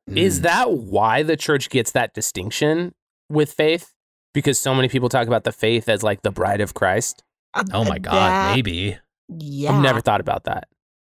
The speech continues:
Speaker 2: Yeah, 'cause I was just
Speaker 1: Hmm.
Speaker 2: sitting with that. Like, it seems so presumptive to just, like, notice that I'm not on the attendance roster, you know, and think that I'm just, like,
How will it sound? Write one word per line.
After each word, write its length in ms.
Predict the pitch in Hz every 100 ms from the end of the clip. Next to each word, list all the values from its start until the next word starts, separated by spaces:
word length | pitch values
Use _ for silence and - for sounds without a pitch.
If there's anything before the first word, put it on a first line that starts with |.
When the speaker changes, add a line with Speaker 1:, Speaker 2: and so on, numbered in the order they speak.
| _
Speaker 2:
Yeah, 180 | - 180
'cause 120 | -
I 60 | 139
was 120 | 147
just 140 | 110 -
Speaker 1:
Hmm. 40 |
Speaker 2:
sitting 180 | 147 139
with 120 | 107
that. 200 | 92 87
Like, 220 | 98 95 - _ _ -
it 100 | 143
seems 340 | - 165 170 151
so 180 | 139 131
presumptive 840 | 127 107 107 107 101 87 85 -
to 140 | -
just, 260 | 98 98 -
like, 300 | 92 85 - _ _ _ -
notice 500 | 113 104 107 101 -
that 140 | 104
I'm 160 | 90 92
not 220 | 92 92
on 120 | 98 95
the 120 | 92
attendance 540 | 92 95 95 92 -
roster, 640 | 82 82 - 78 78 87 _ -
you 140 | 101
know, 260 | 87 90 -
and 180 | 101 92
think 260 | 98 90
that 160 | - 87
I'm 180 | 87 87
just, 220 | 90 -
like, 240 | 82 -